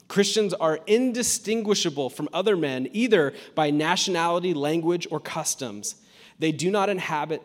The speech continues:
separate cities of their own, or speak a strange dialect, or follow some outlandish way of life.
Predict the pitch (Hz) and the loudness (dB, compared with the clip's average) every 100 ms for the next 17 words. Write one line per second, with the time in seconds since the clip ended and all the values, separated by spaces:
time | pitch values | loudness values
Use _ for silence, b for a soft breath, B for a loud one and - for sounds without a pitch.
0 | - - 147 151 139 - 160 135 127 143 | -10 -6 -4 -4 -8 -6 -4 -4 -6 -10
1 | 135 131 139 123 113 B B 165 160 - | -8 -6 -4 -6 -8 B B -2 -2 -4
2 | 196 185 - 185 175 131 139 143 147 127 | -2 -2 0 0 0 -2 -4 -2 -2 -4
3 | 120 160 - 170 196 185 185 170 165 170 | -4 -6 -2 0 2 0 -2 -2 -2 -2
4 | 180 190 233 226 - 165 170 165 139 147 | 0 2 2 0 -2 0 2 2 0 -4
5 | 120 - | -4 -10